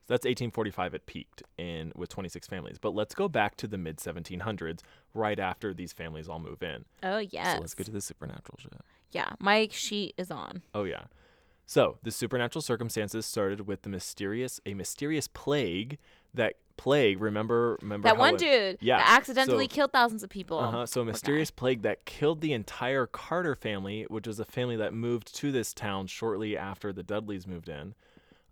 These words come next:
Speaker 1: um, in seventeen seventy-four.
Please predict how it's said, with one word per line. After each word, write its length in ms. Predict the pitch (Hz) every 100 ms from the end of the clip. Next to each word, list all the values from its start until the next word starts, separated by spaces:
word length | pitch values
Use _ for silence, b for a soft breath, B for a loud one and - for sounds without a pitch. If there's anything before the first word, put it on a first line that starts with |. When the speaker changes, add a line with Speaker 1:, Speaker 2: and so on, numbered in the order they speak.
| -
Speaker 1:
um, 380 | 110 104 101 98 _ _ -
in 140 | 120
seventeen 440 | 110 113 107 95 101
seventy-four. 760 | 98 95 87 - 104 90 71